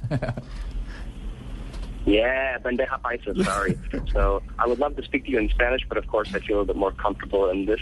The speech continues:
Speaker 2: being that I've spent the past, uh,
Speaker 1: <laughs>
Speaker 2: seven years in Asia. So, but I can hear, uh, I can, I can understand a bit of Spanish. So, uh, if I continue, uh, yeah, so bandeja paisa,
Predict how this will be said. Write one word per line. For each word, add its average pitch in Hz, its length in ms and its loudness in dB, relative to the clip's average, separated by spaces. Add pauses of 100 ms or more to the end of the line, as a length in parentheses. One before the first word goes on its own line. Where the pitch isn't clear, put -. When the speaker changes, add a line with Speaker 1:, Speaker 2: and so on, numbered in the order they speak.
(120)
Speaker 2:
being 98 200 2
that 95 120 4
I've 92 160 0
spent 95 300 0
the 92 60 -6
past, - 400 0
uh, 87 180 0 (520)
Speaker 1:
<laughs> - 60 -6
Speaker 2:
seven 98 300 4
years 95 260 4
in 85 120 0
Asia. 95 400 2 (600)
So, - 80 4 (140)
but 98 80 6
I 104 80 2
can 135 300 0
hear, 117 360 2 (140)
uh, 95 140 -6 (400)
I 90 80 0
can, 107 160 2
I - 160 -2
can 113 160 0
understand 101 400 2
a - 20 0
bit - 140 -2
of - 60 -6
Spanish. - 520 -4
So, 52 240 2 (600)
uh, - 80 2
if - 180 2
I - 100 4
continue, 104 540 2
uh, 98 140 4
yeah, 127 160 0 (100)
so 117 160 -2 (400)
bandeja 113 480 -2
paisa, 113 500 0